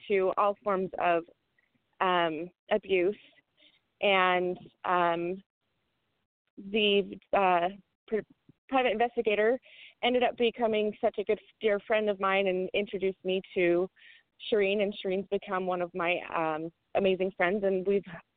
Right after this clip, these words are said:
are co-advocates for many people and friends for who have experienced domestic violence.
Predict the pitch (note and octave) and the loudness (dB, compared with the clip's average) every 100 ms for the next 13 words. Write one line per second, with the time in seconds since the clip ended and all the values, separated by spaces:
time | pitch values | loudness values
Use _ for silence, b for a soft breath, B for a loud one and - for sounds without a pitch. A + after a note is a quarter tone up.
0 | _ F#3 F#3 F3 F3 F3+ B B B B | _ 2 4 4 4 0 B B B B
1 | _ _ _ _ _ _ _ _ _ - | _ _ _ _ _ _ _ _ _ 0
2 | C#4 D4 - B3 A3+ C#4 B3+ F#3+ - A#3 | 2 2 0 0 0 -2 -2 -4 -4 0
3 | G#3 G#3 A3 A#3 A3+ G#3+ - - F3+ A3 | 2 4 2 2 0 -4 -2 0 0 -2
4 | B B - G#3+ - F#3+ D#3 D#3+ _ _ | B B -2 -2 2 0 0 -4 _ _
5 | _ _ _ _ _ _ A3+ G#3+ A3 G3 | _ _ _ _ _ _ -2 0 0 0
6 | G#3 - - F#3+ E3+ - - F3 F3 - | -2 -4 0 2 2 -4 -8 -8 -8 -10
7 | A#2+ D2+ C2 - | -8 -8 -10 -14